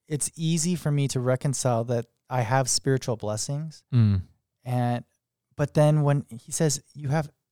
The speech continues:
Speaker 1: every, has, it says, uh, "Blessed be the Lord, the God and Father of our Lord Jesus Christ, who has blessed us with every spiritual blessing in the heavenly places in Christ."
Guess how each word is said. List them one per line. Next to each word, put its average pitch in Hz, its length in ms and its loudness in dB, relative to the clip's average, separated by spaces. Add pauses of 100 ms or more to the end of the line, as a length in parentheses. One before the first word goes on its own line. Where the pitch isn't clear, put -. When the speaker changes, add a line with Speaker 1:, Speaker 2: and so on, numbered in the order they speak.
(160)
Speaker 1:
every, 160 640 0 (160)
has, 147 200 0 (680)
it 135 140 -4
says, 131 320 6
uh, 113 220 0 (200)
"Blessed 151 540 2
be 147 160 0
the 135 120 2
Lord, 131 400 2 (120)
the 139 120 -4
God 139 360 4 (320)
and 143 140 -4
Father 131 320 0
of 139 160 -2
our 135 100 2
Lord 127 220 2
Jesus 139 300 0
Christ, 120 340 -2 (280)
who 151 100 0
has 139 140 4
blessed 143 420 2
us 143 200 0
with 131 240 -2 (100)
every 175 420 2
spiritual 156 600 0
blessing 135 440 0
in 127 100 0
the 123 80 2
heavenly 127 440 0
places 113 640 -4
in 127 180 -2
Christ." 104 560 -6